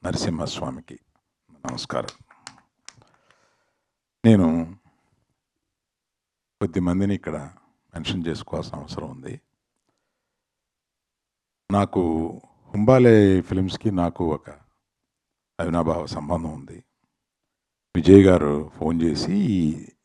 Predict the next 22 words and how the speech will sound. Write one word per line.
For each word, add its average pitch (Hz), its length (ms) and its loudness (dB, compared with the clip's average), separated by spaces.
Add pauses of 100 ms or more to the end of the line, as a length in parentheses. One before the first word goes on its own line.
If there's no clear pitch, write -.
(340)
సినిమాని 92 380 2
మీరు 85 180 0
రిలీజ్ 78 380 -2
చేయాలి 65 380 -10 (1120)
అంటే 87 440 -4
తప్పనిసరిగా" 73 640 -8 (400)
అనేది 92 240 0
మాకు 82 520 -4 (400)
అంతకన్నా 92 360 -4
పెద్దగా 90 500 -4
సంభాషణ 87 460 -4
ఉండదు. 69 280 -8 (1500)
ఆ, 82 40 -4 (600)
అట్లాగే 87 280 -8
కాంతార 85 480 -8
ఇంకొక 80 540 -12
ఆయన 76 120 -10
సినిమా 76 360 -16 (460)
ఇంకొక 73 340 -12
చోట 73 180 -8
రిలీజ్ 69 440 -14
చేశాం. - 320 -14